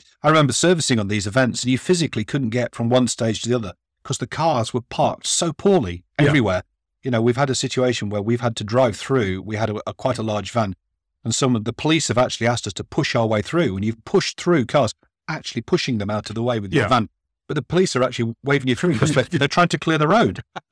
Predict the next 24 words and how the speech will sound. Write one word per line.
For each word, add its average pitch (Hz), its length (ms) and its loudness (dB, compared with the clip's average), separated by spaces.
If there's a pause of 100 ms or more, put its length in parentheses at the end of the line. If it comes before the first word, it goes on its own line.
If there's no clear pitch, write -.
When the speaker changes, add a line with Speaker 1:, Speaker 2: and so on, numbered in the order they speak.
(320)
Speaker 1:
So 156 260 2
you 180 140 2
get 180 200 4
there 147 80 4
and 139 100 2
try 151 140 2
and 139 80 2
tell 139 140 2
your 120 80 2
team 131 220 2
manager, 123 180 4
"I'm 117 80 0
very 143 160 4
sorry 127 240 4
about 117 160 2
the 113 80 -8
damage 120 280 2
to 113 80 -4
my 110 100 2
bumpers, 117 420 0
but 107 160 -4
I've 110 100 -6
got 120 240 0
here." 95 300 -8